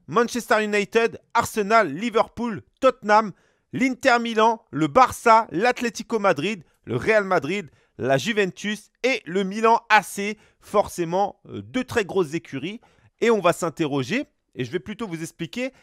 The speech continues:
euh, ce qui va peut-être et sûrement se passer sur nos jeux de foot. Par rapport à P E S, ça va être assez simple. P E S va soit devoir acheter les droits de cette Super League, et d'ailleurs il y a des rumeurs là-dessus, pour avoir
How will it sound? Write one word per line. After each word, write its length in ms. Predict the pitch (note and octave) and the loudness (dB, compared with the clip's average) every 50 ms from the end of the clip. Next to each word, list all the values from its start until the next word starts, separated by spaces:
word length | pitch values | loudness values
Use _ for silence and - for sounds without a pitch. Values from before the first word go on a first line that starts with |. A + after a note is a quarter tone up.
| _ _ _ _ | _ _ _ _
euh, 100 | - A2+ | -6 -6
ce 120 | A#2+ - - | -6 -6 -6
qui 120 | - C#4 | -4 2
va 280 | C4+ C#4 B3+ - - _ _ - | 4 4 4 4 0 _ _ -6
peut-être 460 | D4+ D#4 - - D4 C#4 - - - - | -4 -4 0 4 4 4 4 0 -6 -8
et 80 | - F#3 | -8 -8
sûrement 360 | - - C4 B3+ B3 B3+ B3 | -4 -4 -4 -2 0 0 -2
se 80 | - - | 0 0
passer 460 | A3+ G3 E3+ - - A3 A#3+ C4+ - _ _ _ _ _ | 0 0 0 0 -4 -6 -6 -8 -10 _ _ _ _ _
sur 340 | _ - - - - C4 B3 | _ -18 -14 -8 -4 -2 -2
nos 140 | A#3 A#3 G3 | 0 -2 -4
jeux 100 | E3+ F#3 | -4 -8
de 60 | - | -12
foot. 80 | _ - | _ 2
Par 120 | A#3+ A3+ | 6 6
rapport 280 | B3 B3 - D4+ C#4 C4 | 6 6 4 4 4 4
à 120 | A#3 - | 4 4
P 100 | - G#3+ | 2 2
E 100 | F3+ F3+ | 4 6
S, 340 | A3 C4 B3+ - - - - _ - | 6 6 6 4 -4 -14 -20 _ -20
ça 280 | B2+ - - F#3 E3 D#3 | -18 -6 0 0 2 4
va 120 | F3+ G#3+ | 4 4
être 280 | A#3+ - - - - - _ _ _ - | 2 2 -2 -10 -20 -20 _ _ _ 2
assez 260 | G#3 G3+ - - G#3 | 2 2 2 -2 -8
simple. 420 | - - C3+ F2+ - - _ _ _ _ _ | -8 -8 -10 -10 -12 -14 _ _ _ _ _
P 180 | - D3+ C3+ B2 | -8 -4 -4 -2
E 60 | C3+ | 0
S 280 | F3 G#3+ G3 - - - _ _ _ _ _ _ - | 0 -2 -4 -6 -14 -20 _ _ _ _ _ _ -18
va 200 | F#2 G2+ D#3 D#3 | 2 4 6 6
soit 580 | D3+ - - - C#4+ D4+ D4+ C#4 A#3+ F3+ - _ _ _ _ _ _ | 6 2 -4 -4 2 6 8 8 8 6 4 _ _ _ _ _ _
devoir 480 | C#3 C3 G#3+ G#3 D#3+ F#3 G#3 F#3+ F3+ A3+ | -8 -4 -4 -2 4 8 8 8 8 8
acheter 520 | C4+ C4+ - - - - - C#4+ C#4 B3+ | 4 4 2 -4 -8 -8 -6 -4 -4 -2
les 140 | A3+ A#3 A3 | -4 -4 -4
droits 440 | E3+ E3+ F3+ A3 G#3+ G3 E3 - _ - | -4 -2 0 4 4 4 2 0 _ -14
de 180 | C3 D#3 G#3 | -8 -8 -8
cette 240 | G3+ - G#3 F#3+ - | -6 -6 -8 -8 -8
Super 360 | - E3+ - - F#3+ E3+ E3+ | -14 -16 -4 -2 0 0 0
League, 220 | F3 E3+ D3+ G#2 - - _ _ _ _ | -2 -4 -8 -10 -14 -20 _ _ _ _
et 120 | - C#3+ | -4 2
d'ailleurs 320 | C#3 F#3 F3 F3+ G3 F3 C#3 | 4 4 4 6 4 2 2
il 40 | |
y 60 | C3+ C3+ | 0 0
a 40 | |
des 120 | C3 C3+ C3 | 0 -2 -2
rumeurs 380 | A#2 D3+ G3+ G3+ G3 G3 F3 | -2 -2 -4 -2 0 0 0
là-dessus, 420 | F3+ F3+ F3 - - - F#3 E3+ - _ _ _ _ _ _ | 0 -2 -4 -4 -12 -14 -14 -14 -16 _ _ _ _ _ _
pour 180 | - F3 F3 G3 | -6 2 6 6
avoir 440 | G3 F3 F#3 G#3 F#3+ D3 A2 - | 6 6 8 6 6 6 6 2